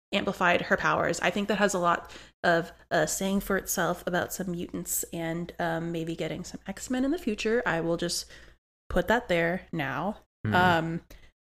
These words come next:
Speaker 1: I'm jumping ahead. I do wanna talk about Salem. I thought that was so cool <laughs> to see, like, the witches, and it's a different witch trial than we're used to hearing about.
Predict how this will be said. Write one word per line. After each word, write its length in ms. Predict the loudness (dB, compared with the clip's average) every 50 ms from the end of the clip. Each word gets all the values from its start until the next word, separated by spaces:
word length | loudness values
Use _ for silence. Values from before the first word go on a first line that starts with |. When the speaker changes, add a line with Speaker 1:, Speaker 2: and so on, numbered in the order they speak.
| _ _ -20 -20 _ _ _ _ _ _ _ _ _ _ _ _ _ _
Speaker 1:
I'm 160 | 6 8 8
jumping 280 | 10 8 8 8 6 6
ahead. 380 | 4 4 2 2 2 2 2 2
I 80 | 2 2
do 160 | 2 2 2
wanna 160 | 2 0 0
talk 200 | 0 0 -2 -2
about 180 | -2 -2 -4 -2
Salem. 380 | -4 -4 -2 -2 0 0 -2 -2
I 180 | 0 0 0 0
thought 260 | 2 0 0 0 0
that 160 | 0 0 0
was 260 | -2 -2 -2 -4 -6 -8 -12 -20 _ _ _ _ _ -12
so 280 | -6 -4 -2 0 0
cool 380 | -2 -2 -4 -2 -2 -2 -2 -4 -6 -12 -16 -18
<laughs> 200 | -18 -6 2 6
to 540 | 6 10 10 12 12 10 10 8 8 6 6
see, 200 | 6 4 2 4
like, 260 | 4 4 4 4 4
the 100 | 4 6
witches, 340 | 6 4 2 2 0 2 2
and 80 | 2 2
it's 120 | 2 0
a 40 | -2
different 420 | 2 6 6 6 8 6 6 6
witch 240 | 6 4 4 2 2
trial 240 | 4 6 8 8 8
than 160 | 6 4 2
we're 80 | 2 2
used 300 | 2 4 4 4 4 4 2
to 60 | 0
hearing 280 | 2 2 2 2 0 0
about. 360 | 0 2 4 4 4 4